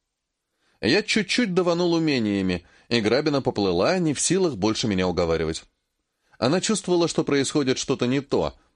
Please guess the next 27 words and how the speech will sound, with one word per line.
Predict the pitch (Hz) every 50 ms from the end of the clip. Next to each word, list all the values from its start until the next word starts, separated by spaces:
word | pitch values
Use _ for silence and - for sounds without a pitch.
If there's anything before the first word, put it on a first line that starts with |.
| _ -
но | 98 104 123
не | 151 180
понимала | - 202 202 208 214 214 214
причин, | 202 233 220 196 - - 175 170 170 165
поэтому | - - 95 113 160 180 175 175
решила | 165 156 - - 123 117
удрать. | 113 107 87 80 76 71 - - - _ _ _ _ _ _ _ _ _ _ _ _ _ _ _ -
Сделала | 92 95 92 95 170 226 240 233 214 208 202 185
она | 175 151 127
это | 127 135 135 - 120
технично, | - 117 110 - 107 92 92 87 - - 98 95 95 92 - _ _ _ _ _ _ _
чмокнула | - - 180 170 139 - - 98 92 90
меня | 87 90 87 87 85
в |
щеку | - - - 240 - - 185 165
и | - 120
хрипло | 113 - 135 165 196 - 156 147
прошептала: | - - - - 131 - - 95 90 87 87 85 - - _ _ _
"Ты | - 170 147
обещал". | 135 120 131 120 - - - - 80 98 - - _ _ _ _ _ _ _ _ _ _
После | - 262 254 - 202 170
чего | - - 156 123 175 190
шустро | - - 175 160 - 151 139
побежала | 120 120 98 104 92 90 123 160 180 170
к | - -
целительской | - - 123 104 98 87 101 - - 104 92
тусовке. | - 90 - - 82 - - - 85